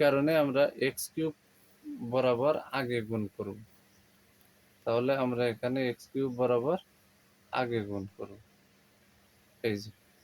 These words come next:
তাহলে এর নিচে একটা ওয়ান আছে, ওয়ান দিয়ে যদি এটারে গুণ করি এই দুটোরে, তাহলে যা ওকে তাই বসে যাবে, equal to এম দিয়ে যদি আমরা এই দুটোরে গুণ করি, তাহলে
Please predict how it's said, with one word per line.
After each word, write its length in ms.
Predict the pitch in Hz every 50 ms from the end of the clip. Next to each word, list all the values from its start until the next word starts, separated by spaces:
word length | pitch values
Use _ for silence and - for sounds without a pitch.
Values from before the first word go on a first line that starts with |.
| _ _ _ _ _ _ _ _ _ _ _ _ _
তাহলে 280 | 127 127 131 135 139 151 - - 139
এর 80 | 143 147 147
নিচে 180 | 151 143 - 151 143
একটা 160 | 131 - - 135 127 -
ওয়ান 200 | 117 123 127 131 139 139
আছে, 180 | - - - 180 214 - _ _ _ _ _ _ _ _ -
ওয়ান 160 | 123 123 127 131 131
দিয়ে 160 | 143 156 156 151 139 151
যদি 200 | 147 131 131 135 - - - 127
এটারে 300 | 127 120 - 143 139 147 135 120
গুণ 120 | 120 127 123 120 -
করি 160 | - 127 127 143 143
এই 40 | 131 120
দুটোরে, 340 | 131 123 - 131 123 139 165 196 - _ _
তাহলে 260 | - 113 110 110 110 110 101
যা 100 | - 117 117 120 123
ওকে 220 | - _ _ 175 170 -
তাই 160 | - 120 113 113 107
বসে 220 | 107 104 - 123 117 120
যাবে, 180 | 127 127 143 175 185 _ _ _ _ _ _ _ _ _ _ _ _ _ _ _ _ - 120
equal 340 | - - 143 139 135 123 117 - -
to 100 | 139 170 196 - _ _ _ _ _ _ _ _ -
এম 180 | 131 135 143 156 156 151
দিয়ে 140 | 170 170 165 151 156
যদি 180 | 156 143 143 143 139 135
আমরা 180 | 131 120 127 127 - - 123
এই 60 | 120 113 117
দুটোরে 340 | 123 - - 131 123 143 143 127
গুণ 140 | 123 120 117 110 104 -
করি, 220 | 117 117 135 165 190 - _ _ _ _ _ _ _ _ _ _ _ _ _ _ _ _ _ _
তাহলে 200 | _ 127 120 123